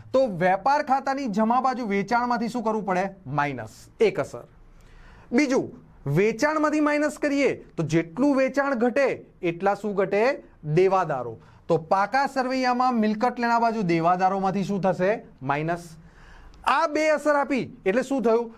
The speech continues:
કે આપણે જે ભૂલ કરી હતી એ ભૂલ આપણી સુધરી ગઈ. પણ ખરેખર હજી શું છે? ખરીદ પરત. તો ખરીદ પરત છે એટલે શું થાય? વેપાર ખાતાની ઉધાર બાજુ ખરીદીમાંથી બાદ કરીશું,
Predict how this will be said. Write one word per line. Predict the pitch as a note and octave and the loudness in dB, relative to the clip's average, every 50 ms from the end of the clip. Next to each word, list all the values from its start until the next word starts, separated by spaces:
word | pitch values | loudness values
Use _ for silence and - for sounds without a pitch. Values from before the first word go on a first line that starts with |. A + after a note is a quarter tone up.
| - - - | -20 -4 0
કે | A#3+ C4 B3+ - - | 0 0 0 -2 -2
આપણે | F#3+ F3+ F3+ F3+ F3+ C4+ D4 D#4 | 0 0 0 0 0 0 0 0
જે | C#4 G3+ A3 C#4 | 0 0 0 0
ભૂલ | C#4+ G#3 F3+ G3 G#3+ B3 B3+ A#3 | 0 0 0 0 0 0 0 0
કરી | - B3 A#3+ B3 | 0 0 0 0
હતી | A3+ - G#3+ E3+ C#3 - - - - - | -2 -2 -4 -6 -6 -8 -10 -16 -20 -8
એ | - G#3 G#3 | -2 -2 -2
ભૂલ | F#3+ D3+ D3 E3 F3+ F#3+ | 0 0 -2 0 2 2
આપણી | F3+ E3 E3 F3 G3+ B3+ D#4 G#4 - - - _ - - | 2 0 0 -2 0 0 0 -2 -2 -6 -16 _ -8 -2
સુધરી | - D4+ C#4+ D#4 D4+ C#4+ | 0 2 2 2 2 2
ગઈ. | A#3+ B3+ C4 C4+ C4 - - - - - - _ - | 2 0 -2 -2 -6 -12 -20 -20 -20 -20 -20 _ -2
પણ | D#3+ E3 | -2 -2
ખરેખર | D#3+ D#3+ - - G#3 A3+ C#4 D4+ A3+ C#4+ D4 | -2 -4 -2 0 2 2 2 2 2 2 2
હજી | C#4 C4 C#4+ C#4+ | 2 2 -2 -2
શું | - C#4+ D4 | -2 -2 -2
છે? | A#3 A#3+ C4 C4 C#4 D4 C#4 - - - - | 0 0 0 0 0 -2 -8 -14 -20 -20 -8
ખરીદ | - E3 D#3 E3 G3 E3+ - | -2 0 0 0 0 0 0
પરત. | G#3 G#3 G#3+ A3+ A3+ A3 - - - - - - | 2 2 2 0 -2 -8 -16 -20 -20 -20 -14 -4
તો | - D3 | -4 -4
ખરીદ | C3+ - - E3 F3 A#3+ B3 B3 | -4 0 2 2 2 2 0 0
પરત | - B3+ B3 B3+ B3+ B3+ | 0 0 0 0 -2 -2
છે | - B3+ | 0 2
એટલે | C4 B3 G#3 A#3 | 2 2 2 0
શું | A#3 A#3 B3 | -2 -2 -2
થાય? | G#3 A3 A3+ A3+ | 0 2 2 2
વેપાર | F#3+ F3+ E3+ E3+ G#3 A3 A3 | 2 0 0 2 0 0 0
ખાતાની | G#3+ G#3 G#3 G#3+ A3 G#3 A3 | 0 -2 0 0 -2 -2 -2
ઉધાર | G#3+ F#3+ F3+ G#3 G#3 | -2 0 2 2 2
બાજુ | G#3 G#3 G#3 F3 G3+ A3 A3 A3 - - - - | 2 0 -2 -2 -2 -4 -6 -8 -12 -18 -20 -6
ખરીદીમાંથી | - D#3 D#3 D#3 E3+ E3+ F3+ F#3 F#3 F#3+ F3 G#3 | -2 0 0 0 2 0 2 2 2 2 2 2
બાદ | F#3+ G3+ G#3 G#3 G#3 | 2 2 0 0 0
કરીશું, | - A3+ A3+ A3+ F3+ A#3+ B3+ C4 C4 | 0 0 0 0 -2 -4 -6 -6 -8